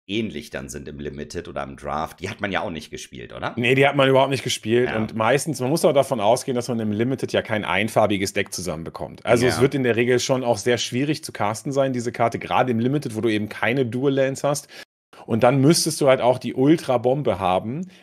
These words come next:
Speaker 2: die im besten Fall dann allerdings vier oder weniger kostet, damit du wenigstens noch so ein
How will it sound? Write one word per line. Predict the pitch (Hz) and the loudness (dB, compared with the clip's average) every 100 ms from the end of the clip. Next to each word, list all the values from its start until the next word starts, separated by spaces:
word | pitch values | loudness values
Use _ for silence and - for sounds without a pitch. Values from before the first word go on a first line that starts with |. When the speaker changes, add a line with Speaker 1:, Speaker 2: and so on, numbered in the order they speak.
| - | -6
Speaker 2:
die | 117 | -2
im | 113 | 0
besten | 120 135 - 147 | 2 0 -2 0
Fall | 139 | 2
dann | 131 120 | 2 0
allerdings | 120 117 117 - | 2 0 0 -4
vier | 143 | 0
oder | 123 110 | 2 2
weniger | 139 151 135 | 2 2 2
kostet, | 131 135 131 131 | 4 2 2 -4
damit | 104 113 123 | -4 -2 -2
du | 107 | -2
wenigstens | 107 117 - 101 | -4 -4 -8 -8
noch | 110 92 | -8 -6
so | 98 | -6
ein | 87 | -8